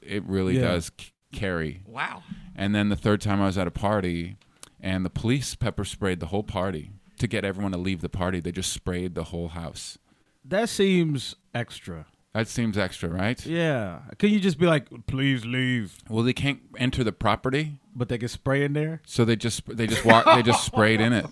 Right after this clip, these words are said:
Speaker 2: <laughs>
Speaker 1: And then, and that's how they got everyone to leave the, the p-, house party. And everyone was coughing and walking out. And it was, uh, and I, and p-, I, people around me,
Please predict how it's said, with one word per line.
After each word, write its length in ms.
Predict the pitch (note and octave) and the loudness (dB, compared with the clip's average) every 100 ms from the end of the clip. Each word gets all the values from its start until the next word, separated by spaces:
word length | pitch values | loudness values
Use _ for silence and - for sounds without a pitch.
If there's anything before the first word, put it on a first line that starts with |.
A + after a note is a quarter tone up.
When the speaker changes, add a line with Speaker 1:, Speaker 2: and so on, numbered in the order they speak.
| - | -10
Speaker 2:
<laughs> 160 | - - | -12 -6
Speaker 1:
And 180 | G2 G2+ | -2 0
then, 140 | G#2 | 2
and 280 | G2+ G2+ G2+ | 0 0 0
that's 160 | G2 - | 0 0
how 80 | |
they 100 | G2+ | 0
got 120 | G#2 G2 | 2 2
everyone 240 | F2+ G2 | 0 0
to 40 | |
leave 260 | F2+ F#2 F2+ | 0 0 0
the, 220 | F#2+ F#2 - | -4 -4 -6
the 140 | F2 | -8
p-, 180 | - - | -6 -6
house 220 | G#2 A2+ | -4 -4
party. 420 | - F#2 E2+ F2 - _ - _ - | -2 -2 0 -4 -10 _ -20 _ -6
And 160 | F#2 G2+ | 0 2
everyone 280 | G#2 G#2+ | 2 0
was 140 | G2+ - | -2 -4
coughing 480 | - F2+ F#2 F#2+ F#2+ | 0 0 0 -2 0
and 140 | F#2 | 2
walking 360 | F2 F2 G2+ F#2 | 0 0 -2 0
out. 360 | E2+ F2+ F2+ | 0 2 2
And 280 | E2+ D2+ - - _ | 0 -4 -8 -18 _
it 140 | E2+ - | -8 -4
was, 240 | F2+ - | -4 -2
uh, 340 | F2+ F2 F2 - | -2 -2 -4 -4
and 140 | F#2 F2+ | -4 -4
I, 20 | |
and 180 | - G2 | -4 -4
p-, 60 | - | -2
I, 120 | G2 | -4
people 280 | E2+ A2 G2+ | -2 0 2
around 240 | F#2+ F#2+ | 2 4
me, 180 | G2+ F#2 | 2 0